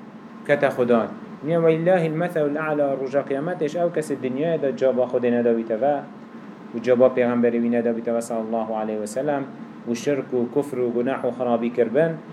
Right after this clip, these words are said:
هفش رجا قیامت کس نبید چی بکد؟ کس نبید دفاعی بکد. کس نبید محامیاتی بکد.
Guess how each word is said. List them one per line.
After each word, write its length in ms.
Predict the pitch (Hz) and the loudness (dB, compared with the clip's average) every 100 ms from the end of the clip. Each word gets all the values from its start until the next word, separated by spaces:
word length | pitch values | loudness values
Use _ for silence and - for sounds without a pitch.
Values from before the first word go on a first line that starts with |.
| - - - | -18 -12 0
هفش 240 | 170 180 | 0 0
رجا 160 | 147 147 | 0 0
قیامت 400 | 143 170 175 180 | 0 -2 0 0
کس 140 | 202 | 0
نبید 220 | 214 214 | 2 2
چی 200 | 180 131 | 2 0
بکد؟ 240 | 107 110 117 - - - - - - | 2 0 -2 -6 -18 -18 -18 -12 -10
کس 160 | 113 | -4
نبید 240 | 175 196 147 | 0 0 -2
دفاعی 360 | 131 127 104 | -4 -4 -4
بکد. 460 | 104 98 - 95 - - - - | -6 -8 -10 -14 -16 -16 -16 -8
کس 160 | 120 120 | -6 2
نبید 280 | 165 175 165 | 2 2 0
محامیاتی 600 | 139 135 135 127 123 120 | -2 -2 0 0 0 0
بکد. 320 | 107 101 101 | 0 -4 -6